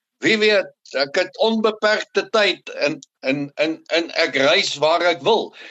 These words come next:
So het ek al gelees van mense wat al agtien jaar met 'n karavaan, eh, nee, ekskuus, agtien maande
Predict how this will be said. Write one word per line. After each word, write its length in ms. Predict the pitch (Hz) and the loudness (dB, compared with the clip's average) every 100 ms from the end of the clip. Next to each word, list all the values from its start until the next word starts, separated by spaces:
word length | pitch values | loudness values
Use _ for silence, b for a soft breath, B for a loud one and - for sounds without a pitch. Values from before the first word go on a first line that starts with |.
| B | B
So 180 | - 214 | -2 2
het 280 | 220 214 233 | 4 2 0
ek 120 | 226 | 2
al 140 | 208 | 0
gelees 480 | - 180 170 202 - | 0 -2 2 2 2
van 200 | 185 175 | -2 0
mense 380 | 165 190 175 190 | 0 0 0 0
wat 240 | 170 170 | 2 2
al 160 | 165 165 | 0 0
agtien 440 | 185 - - 185 | -2 -4 -6 -2
jaar 400 | 156 147 156 151 | 2 4 4 2
met 200 | 147 139 | -2 -4
'n 80 | 147 | -4
karavaan, 840 | 151 147 143 - 156 156 151 131 B B B B | 0 2 0 0 2 2 0 -4 B B B B
eh, 260 | - 120 123 | -2 2 2
nee, 160 | 127 160 | 2 2
ekskuus, 440 | 147 - 170 160 | 2 0 -2 -4
agtien 540 | - 175 - 190 175 139 | -2 -4 -4 -6 -2 0
maande 600 | 120 143 156 139 127 | 2 4 2 2 0